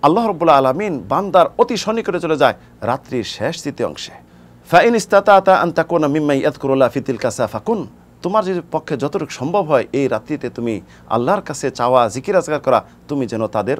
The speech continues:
অন্তর্ভুক্ত হও। তাই সুপ্রিয় দর্শক শ্রোতা, এই রাত্রি, যে রাত্রিতে আল্লাহ দোয়া কবুল হ-, করেন, আল্লাহ রাব্বুল আলামিন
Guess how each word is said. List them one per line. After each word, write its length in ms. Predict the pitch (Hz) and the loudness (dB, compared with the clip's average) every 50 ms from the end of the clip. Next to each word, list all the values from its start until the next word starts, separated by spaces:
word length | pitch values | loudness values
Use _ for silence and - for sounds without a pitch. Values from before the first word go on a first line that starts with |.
| - - | -6 -12
অন্তর্ভুক্ত 500 | 110 113 107 110 104 92 92 - _ 90 | -14 -8 -8 -8 -8 -8 -10 -12 _ -12
হও। 260 | - - 104 92 82 - _ - - - _ | -8 -8 -8 -10 -10 -16 _ -20 -20 -10 _
তাই 100 | - 117 | -4 -4
সুপ্রিয় 300 | - - 226 214 - 190 | -4 -4 -6 -4 -4 -4
দর্শক 360 | 131 139 131 - 131 - - | -2 -4 -4 -4 -8 -10 -10
শ্রোতা, 280 | 90 95 - - 95 - - - - - - - - - - - | -14 -10 -8 -8 -8 -8 -10 -20 -20 -20 -20 -20 -20 -20 -2 -2
এই 180 | 185 233 214 | 0 0 2
রাত্রি, 460 | 160 139 135 - - - 160 131 90 - - _ _ _ _ - | 0 -2 -4 -4 -4 -2 -2 -2 -2 -8 -16 _ _ _ _ -10
যে 180 | 98 127 151 | -2 0 2
রাত্রিতে 320 | 170 170 151 - 131 - 131 | 2 2 0 -2 -2 -2 0
আল্লাহ 200 | 117 117 107 101 | 0 0 -2 -2
দোয়া 220 | 95 110 117 151 160 | -2 -4 -4 -4 -4
কবুল 220 | - 156 120 120 95 | -6 -8 -6 -6 -8
হ-, 100 | 82 - - | -10 -16 -10
করেন, 220 | - 104 92 80 71 - - - - - | -8 -8 -8 -8 -10 -16 -20 -20 -10 -2
আল্লাহ 240 | - 180 220 233 233 | 0 0 0 2 0
রাব্বুল 240 | 220 196 170 165 180 | -2 -2 0 4 6
আলামিন 460 | 160 151 151 147 147 185 208 220 202 | 6 6 6 4 2 0 -4 -6 -8